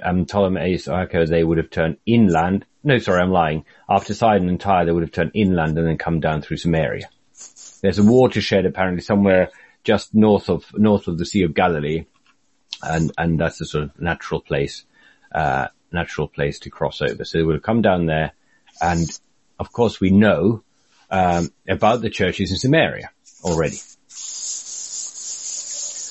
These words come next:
Uh, but also, uh, you know, by this time, uh, there will be, I mean, Jesus already had some dealings in this region. You remember that he went to the region of Sidon and Tyre. There was the healing of the woman,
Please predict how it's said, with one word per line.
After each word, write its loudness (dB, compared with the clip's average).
Uh, 2
but 0
also, 2
uh, 0
you -4
know, 0
by 2
this -2
time, -4
uh, 0
there 2
will 2
be, -2
I 2
mean, -2
Jesus 2
already 2
had -2
some -4
dealings 0
in -2
this -6
region. 0
You 2
remember 0
that -2
he 0
went -2
to -6
the -2
region 0
of -4
Sidon -2
and -6
Tyre. 4
There -4
was -8
the -8
healing 2
of -2
the 0
woman, 0